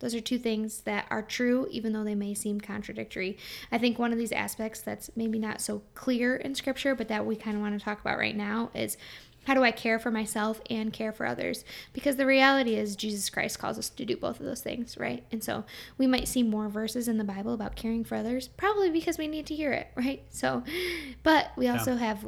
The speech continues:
Speaker 1: love your neighbor as yourself, right? So there's this concept of, well, if we love ourselves a certain way, hopefully our motive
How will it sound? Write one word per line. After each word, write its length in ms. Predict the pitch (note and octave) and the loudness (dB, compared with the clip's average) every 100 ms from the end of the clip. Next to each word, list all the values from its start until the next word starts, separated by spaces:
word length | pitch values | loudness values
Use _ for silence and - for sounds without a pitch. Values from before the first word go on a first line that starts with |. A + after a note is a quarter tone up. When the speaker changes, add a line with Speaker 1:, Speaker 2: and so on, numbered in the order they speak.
| - | -8
Speaker 1:
love 260 | A#3 A#3 A3 | -2 -2 0
your 120 | A3+ | -2
neighbor 320 | A3 G#3+ A3 | 0 -2 -2
as 160 | G#3+ G#3 | -4 -4
yourself, 580 | G3+ - D#4 A#3+ G#3 - | -4 -2 2 2 2 -6
right? 320 | A3+ G#3+ C4 | -4 -2 -2
So 240 | - A#3 A3 | 0 0 0
there's 240 | A#3+ A3+ | -2 -4
this 160 | A3 - | -4 -6
concept 480 | - A3+ G#3+ G#3+ G#3+ | -6 -6 -4 -4 -2
of, 260 | G3+ G#3 - - - - - - - _ - - | -4 -6 -12 -20 -20 -20 -20 -20 -20 _ -20 -8
well, 340 | A3 G#3 A3 - - - - - | -4 -2 -4 -10 -20 -20 -20 -18
if 120 | G#3+ | -6
we 100 | A3+ | -2
love 200 | A3+ A#3 | 0 0
ourselves 420 | A#3+ G#3+ G3 G3+ | 0 -2 -4 -4
a 40 | G3+ | -4
certain 380 | - G#3+ G#3 G#3+ | -2 0 0 2
way, 360 | B3 G#3 G#3+ - - - - | 4 4 0 -6 -18 -10 4
hopefully 580 | D4 D4+ A3+ G#3+ A3 - - - - | 4 4 0 2 0 -6 -20 -20 -6
our 140 | A#3 A#3 | 0 4
motive 600 | A3+ A#3 A#3+ G#3 G3 | 6 6 6 4 -2